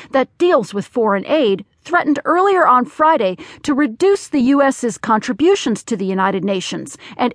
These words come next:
any country that voted for resolution. After the vote, Graham tweeted that Obama-Kerry foreign policy has gone from naive and foolish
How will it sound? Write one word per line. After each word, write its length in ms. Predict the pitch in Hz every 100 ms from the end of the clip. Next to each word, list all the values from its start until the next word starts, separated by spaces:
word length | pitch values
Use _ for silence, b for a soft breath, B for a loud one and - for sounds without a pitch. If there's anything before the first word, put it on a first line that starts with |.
| -
any 220 | 370 269
country 480 | - 180 - 196 156
that 160 | 262 202
voted 340 | 294 311 185
for 140 | - 233
resolution. 760 | 208 196 240 277 269 202 156 - _ _ _ _ _ _
After 320 | 254 392 - 277
the 80 |
vote, 320 | 165 185 196 - B B
Graham 280 | 311 359 415
tweeted 440 | - 339 330 330
that 240 | 214 220 - -
Obama-Kerry 840 | 247 277 320 440 - 320 311 302
foreign 400 | 277 302 277 240
policy 580 | 294 330 294 - 190 185 B B
has 180 | 277 202
gone 240 | 269 285
from 300 | 269 269 240
naive 520 | - 262 262 285 370 381
and 160 | 311
foolish 640 | - 359 381 196 196 -